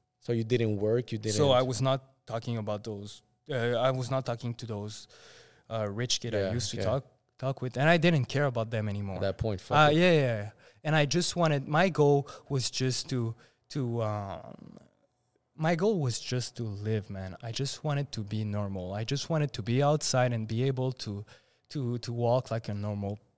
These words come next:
Speaker 2: person, you know? And, uh,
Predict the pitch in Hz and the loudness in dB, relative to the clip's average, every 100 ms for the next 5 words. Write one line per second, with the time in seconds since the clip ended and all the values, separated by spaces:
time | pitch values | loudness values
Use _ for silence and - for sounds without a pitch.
0 | _ 110 101 - 98 98 98 120 127 _ | _ -8 -6 -6 -6 -6 -6 -8 -10 _
1 | _ _ _ _ _ _ _ _ 131 120 | _ _ _ _ _ _ _ _ 0 0
2 | 117 113 110 110 107 104 | 0 -2 -2 -2 -4 -4